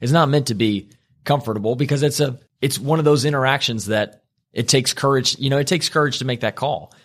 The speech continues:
And for some people, eh, they're in a market where there's maybe one agent or zero agents that are going out of their way to make this effort. And you can make a huge impact on your business by being the one person that steps up and is willing to, to take a, like a,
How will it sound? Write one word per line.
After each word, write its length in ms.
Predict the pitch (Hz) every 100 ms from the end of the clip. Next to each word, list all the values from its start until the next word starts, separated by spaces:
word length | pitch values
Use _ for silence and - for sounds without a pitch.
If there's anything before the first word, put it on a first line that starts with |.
| _
And 160 | - 123
for 100 | 123
some 260 | - 208 151
people, 540 | 113 101 92 98 _ _ _ _
eh, 200 | 113 120
they're 140 | 117 123
in 60 |
a 40 | 117
market 340 | 113 113 -
where 380 | 107 101 95 92 _ -
there's 240 | 101 110
maybe 200 | 113 110 92
one 460 | 80 98 95 120
agent 300 | 139 143 139
or 140 | 90 90
zero 340 | 107 143 104
agents 420 | 87 78 - - -
that 120 | 107
are 100 | 104
going 220 | 101 113
out 160 | 117 110
of 20 |
their 100 | 104
way 140 | 104 101
to 80 |
make 160 | 98 101
this 160 | 95 107
effort. 280 | 123 98 -
And 160 | 104
you 80 | 110
can 120 | 127
make 120 | 101 90
a 40 |
huge 420 | 90 - 180 170
impact 480 | 104 78 76 - - _ _
on 140 | - 92
your 80 | 85
business 280 | 90 85 85
by 120 | 92
being 200 | 92 95
the 60 | 87
one 280 | 90 117 110
person 360 | 127 127 101
that 140 | 92 -
steps 320 | 110 92 -
up 120 | 98
and 80 | 98
is 80 | 90
willing 280 | 92 95 95
to, 220 | 98 98 - _ _ _ _ -
to 120 | 90 _ _ -
take 220 | - 104
a, 40 | 90
like 380 | 82 82 90
a, 160 | 85